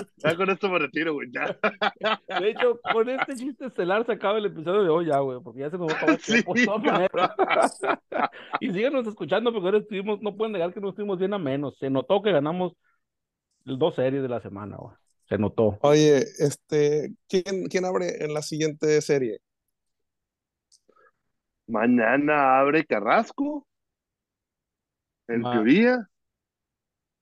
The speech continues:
Speaker 2: Sí.
Speaker 1: A ver.
Speaker 2: Sí, sigue Carrasco. Luego Javier Arturo.
Speaker 1: ¿Quién abrió el miércoles de la semana pasada, güey? O sea, esa es la que tenemos que ver.
Speaker 2: No, pues, no mames, güey.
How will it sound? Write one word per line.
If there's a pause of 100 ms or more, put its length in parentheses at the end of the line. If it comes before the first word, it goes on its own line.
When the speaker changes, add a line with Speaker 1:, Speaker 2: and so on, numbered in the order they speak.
(760)
Speaker 2:
Sí.
Speaker 1:
A
ver. (360)
Speaker 2:
Sí,
sigue
Carrasco. (1000)
Luego
Javier
Arturo. (1160)
Speaker 1:
¿Quién
abrió
el
miércoles
de
la
semana
pasada,
güey?
O
sea,
esa
es
la
que
tenemos
que
ver. (200)
Speaker 2:
No,
pues,
no
mames,
güey.